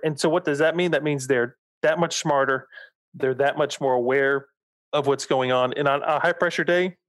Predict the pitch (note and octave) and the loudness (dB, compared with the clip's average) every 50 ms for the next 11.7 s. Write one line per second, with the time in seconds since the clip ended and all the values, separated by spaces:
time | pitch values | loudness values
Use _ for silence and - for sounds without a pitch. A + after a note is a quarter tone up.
0 | _ _ _ _ _ _ _ _ _ _ _ - - C#3 C3+ C#3+ C#3 D3 C3 - | _ _ _ _ _ _ _ _ _ _ _ -8 -6 -4 -2 0 2 2 2 2
1 | D#3 D3 C#3 C#3 C3+ B2+ - D3+ C#3 C3+ B2+ C#3 C3 - - C#3+ C3 B2 - A#2+ | 2 2 2 2 0 2 2 0 0 2 2 0 -2 0 0 0 0 0 0 -2
2 | A#2+ - C3 - - A2+ - C3 A#2+ A#2+ A#2+ A2+ - - D3 C3 B2+ - C3+ C3 | 2 2 0 0 0 -2 0 0 2 2 0 -2 0 0 0 0 0 0 -2 -2
3 | B2+ - C3 A#2+ - C3+ - - C3+ - - C3+ B2+ B2+ A#2+ B2+ C3+ C3+ C3 B2 | 0 0 -2 0 0 -2 -2 -2 -10 -4 -2 -2 0 2 2 2 2 0 0 -4
4 | - - C#3 B2 A#2+ - - _ - - - - - _ _ - C#3 - - D3+ | -2 0 0 0 0 0 -4 _ -20 -20 -18 -18 -20 _ _ -6 -4 -2 0 -2
5 | B2+ B2 A#2+ A2+ - D3 C3 A#2+ C3+ C3+ B2+ B2+ A#2+ A#2+ C#3 C3+ C3+ C3 B2+ B2+ | 0 0 -2 0 0 0 0 0 0 -2 -2 -2 0 0 0 2 2 0 0 -2
6 | - _ _ - B2 A#2+ A2+ D3+ D#3 C#3 - C3 A#2+ C3+ C3+ C3+ C3 C3 B2 A#2 | -8 _ _ -2 -2 0 2 0 0 0 0 0 0 2 2 2 0 0 0 -2
7 | A2 B2 C3 C3 B2+ B2+ B2+ B2 B2 A#2+ A#2+ A#2+ A#2+ _ _ - - - _ _ | 0 0 0 2 2 2 2 2 2 0 0 -4 -6 _ _ -20 -20 -20 _ _
8 | - - A#2+ A#2 A2+ A2+ A2 G#2+ G#2+ G#2+ _ _ _ _ _ _ _ _ - - | -4 -2 0 0 0 0 -2 -4 -6 -10 _ _ _ _ _ _ _ _ -6 -2
9 | C#3+ B2 C3+ C#3+ - - - C3+ - - F3+ D3+ C3 A#2+ B2 - _ _ - E3 | -2 -2 -2 -4 -6 -4 -2 -2 -2 0 0 0 0 0 -2 -4 _ _ -4 -2
10 | E3 E3 B2+ - - - G#3 G#3+ - C#3+ B2 B2 A#2+ A#2 C#3+ C#3+ - - D#3+ C#3+ | 0 -2 -2 -2 0 -2 0 0 0 0 0 0 0 0 0 0 0 0 0 0
11 | C3+ B2+ - D3 B2 A#2+ B2 - - C#3+ B2+ A#2+ A#2 | 0 0 0 0 2 2 0 0 0 0 0 0 0